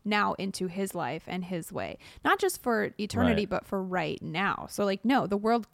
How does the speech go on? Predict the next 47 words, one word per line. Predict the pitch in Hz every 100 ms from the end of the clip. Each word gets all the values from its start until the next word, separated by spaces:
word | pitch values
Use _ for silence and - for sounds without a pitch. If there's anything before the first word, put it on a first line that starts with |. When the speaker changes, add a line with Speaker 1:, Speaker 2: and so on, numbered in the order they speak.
| -
Speaker 1:
literally | 226 240 226 214
can't | - 220 190
do | 220
that, | 185 156
and | 170
we | 185
can't | - 202
expect | 180 - 196 180
them | - 143 -
to | -
do | 175 160
that, | 127 - _ -
or | 208
else | 185 175 - -
Speaker 2:
Totally. | 104 98 175 170
Speaker 1:
what | 202 208 196
is | 233 202
the | 190
gospel | 180 139 - 80
message? | 71 - - - -
Speaker 2:
Right. | 101 82 78 - -
Speaker 1:
What | 208
is | 240 220
that | 180
resurrection | 139 - - -
Speaker 2:
And | 117
there's | 117 104
a | 98
Speaker 1:
power |
Speaker 2:
place | 85 113 123 98
Speaker 1:
if | -
you | 107 101
can | 98
do |
Speaker 2:
to | 92
Speaker 1:
it? | 98 - _ - _ -
Speaker 2:
Confront | 110 95 - 107 131 -
those | 98 90 98 -
ethics | 95 87 90 85 -
that | 90
they | 87
have | 82 82 87 95 -
and | 92 87 85 - -
evangelize | 95 90 90 107 113 87 82
them | 92 92 104 85
and | 90 85 85
share | - 98 92 95